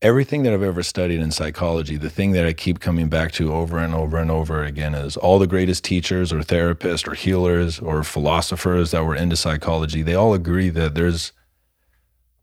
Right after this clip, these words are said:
whatever you wanna call it, there's this force inside of you that seems to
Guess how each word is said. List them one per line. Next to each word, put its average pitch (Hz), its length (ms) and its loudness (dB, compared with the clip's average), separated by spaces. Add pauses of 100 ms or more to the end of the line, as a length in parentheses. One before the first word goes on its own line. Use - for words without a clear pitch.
(140)
whatever 104 340 0
you 127 140 6
wanna 101 220 2
call 87 280 0
it, 71 80 -4
there's 85 220 -2
this 87 200 0
force 104 440 2
inside 78 400 -2
of 73 100 -8
you 76 160 -4
that 73 180 -4
seems 107 540 2
to 85 480 2